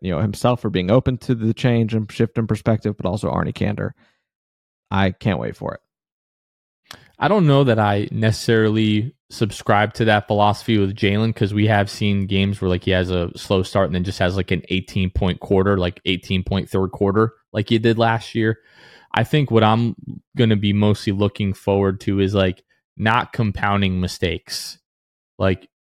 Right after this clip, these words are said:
Speaker 2: you had a turnover a couple of possessions ago. Now you're trying to make up for it, so you sort of get, like, forced into a bad shot.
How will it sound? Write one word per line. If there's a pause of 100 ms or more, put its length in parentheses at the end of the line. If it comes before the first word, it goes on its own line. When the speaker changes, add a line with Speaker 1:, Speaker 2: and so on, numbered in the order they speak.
Speaker 2:
you
had
a
turnover
a
couple
of
possessions
ago.
Now
you're
trying
to
make
up
for
it,
so
you
sort
of
get,
like,
forced
into
a
bad
shot.